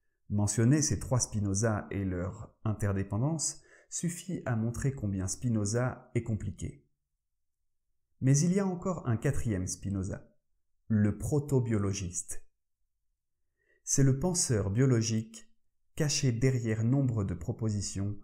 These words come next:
d'axiomes, de démonstrations, de lemmes et de scoli. Puisque beaucoup des avancées récentes dans la science des émotions et des sentiments font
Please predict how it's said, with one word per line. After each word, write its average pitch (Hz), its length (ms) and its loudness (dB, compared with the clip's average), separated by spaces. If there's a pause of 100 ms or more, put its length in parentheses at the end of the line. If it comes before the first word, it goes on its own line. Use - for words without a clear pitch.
(140)
d'axiomes, 104 640 0 (240)
de 104 100 -2
démonstrations, 117 800 2
de 98 120 0
lemmes 117 460 0 (240)
et 117 80 0
de 110 120 0
scoli. - 600 -4 (1800)
Puisque - 320 0
beaucoup 143 440 -2
des 101 200 2
avancées 101 380 0
récentes 107 580 0
dans 98 120 -4
la 95 140 -2
science 104 500 -2
des 101 200 -2
émotions 104 560 -4
et 107 100 -2
des 98 80 -2
sentiments 113 640 -2 (260)
font - 260 2